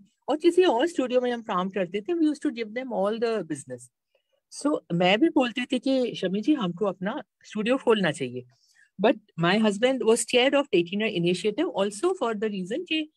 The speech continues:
मैं अगर खोल लूंगा तो वो बुरा मान जाएंगे। मैंने कहा, "देखिए, ये एक तो है नहीं कि एक studio से सारा दिल्ली चलेगा या सारा काम चलेगा।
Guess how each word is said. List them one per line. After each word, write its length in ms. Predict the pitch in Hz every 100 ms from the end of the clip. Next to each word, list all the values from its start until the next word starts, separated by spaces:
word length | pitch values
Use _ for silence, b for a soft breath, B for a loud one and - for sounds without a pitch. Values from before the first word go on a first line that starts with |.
| _ _ _
मैं 220 | 196 208 240
अगर 180 | 247
खोल 280 | 247 208 180
लूंगा 360 | 185 190 208 262
तो 200 | 247 233
वो 220 | 226 220
बुरा 220 | 185 185
मान 260 | 185 147 131
जाएंगे। 400 | 135 135 147 240 - _ _ _ 190
मैंने 260 | 202 220
कहा, 180 | - 415
"देखिए, 360 | 294 220 220 320
ये 480 | 254 202 220 240 - -
एक 140 | 196 -
तो 160 | 240
है 180 | 208 156
नहीं 120 | 180
कि 160 | 180 190
एक 200 | 185 190
studio 340 | - 190 196
से 160 | 196 220
सारा 480 | 208 160 165 165 - -
दिल्ली 260 | 151 147 170
चलेगा 380 | 160 147 143 147
या 180 | 151
सारा 320 | 156 151 143 165
काम 240 | 151 139
चलेगा। 320 | - 135 131